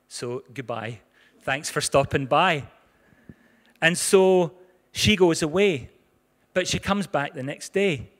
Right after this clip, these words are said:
around about the same time. She's determined, determined to carry on and keep on telling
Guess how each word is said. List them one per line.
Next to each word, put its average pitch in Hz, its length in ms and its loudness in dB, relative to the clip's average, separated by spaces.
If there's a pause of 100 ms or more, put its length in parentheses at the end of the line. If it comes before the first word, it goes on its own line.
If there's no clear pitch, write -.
(840)
around 151 260 0
about 143 220 -2
the 147 80 -12
same 170 300 -2
time. 170 480 -4 (1000)
She's 170 260 -2
determined, 190 840 -2 (300)
determined 190 720 -2
to - 100 -14
carry 175 460 -6
on 143 400 -6 (500)
and 147 180 -8
keep 185 300 -8
on 165 160 -6 (160)
telling 165 480 -6